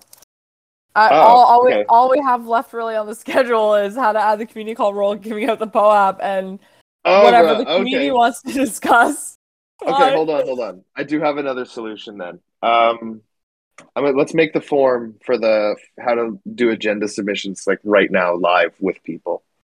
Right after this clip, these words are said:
Speaker 2: and they can kind of, so at the bottom, I've created a channel called Agenda Submissions, and I'm gonna make a form in it. And now, if you have things that you'd like to include in the call,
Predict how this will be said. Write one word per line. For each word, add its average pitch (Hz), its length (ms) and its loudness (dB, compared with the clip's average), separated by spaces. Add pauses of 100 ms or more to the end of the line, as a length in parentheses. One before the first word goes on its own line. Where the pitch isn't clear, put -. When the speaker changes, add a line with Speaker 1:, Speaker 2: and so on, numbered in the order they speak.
(240)
Speaker 2:
and 101 180 0
they 95 120 2
can 92 160 -6
kind 90 260 0
of, 90 120 -4
so 117 280 2 (380)
at 120 100 0
the 151 80 2
bottom, 143 600 2
I've 123 160 -2
created 127 360 -2
a 120 60 -4
channel 120 360 -8
called 107 220 -10
Agenda 104 360 -12
Submissions, 131 560 -6
and 110 80 -4
I'm 104 100 -6
gonna 113 160 0
make 120 160 0
a 117 60 -4
form 104 480 -4
in 90 120 -16
it. 82 140 -20 (120)
And 107 360 -4
now, 113 560 2 (260)
if 110 160 -4
you 147 100 6
have 143 200 2
things 127 340 -4
that 107 120 -6
you'd 104 140 -4
like 104 320 -4
to 104 400 -6 (520)
include 113 720 -2
in 113 180 -4
the 107 60 -4
call, 127 540 -2